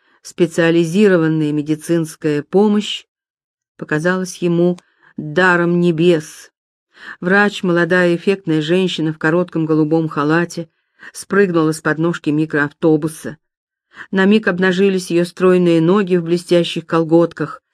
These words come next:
Вспоминая впоследствии эти тревожные для себя минуты, Игорь удивлялся, что в памяти его застряло тысяча мелких, ненужных деталей,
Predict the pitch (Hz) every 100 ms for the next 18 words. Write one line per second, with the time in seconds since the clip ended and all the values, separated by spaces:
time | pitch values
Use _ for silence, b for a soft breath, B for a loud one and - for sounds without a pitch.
0 | _ _ _ _ _ _ _ - 175 185
1 | 208 254 240 - 226 220 208 226 202 -
2 | 156 143 160 _ _ _ _ 170 190 175
3 | 170 180 175 220 208 196 190 175 175 -
4 | 165 165 180 165 156 175 226 220 175 165
5 | _ _ _ _ _ _ _ 196 220 190
6 | 196 - 185 170 170 175 190 180 170 -
7 | 175 _ B B B - - 196 - 202
8 | 208 208 190 196 185 180 196 180 175 -
9 | 180 208 220 180 170 B B B _ -
10 | 269 277 240 - 202 196 220 208 190 156
11 | 151 165 180 196 247 220 208 180 185 196
12 | 202 185 160 156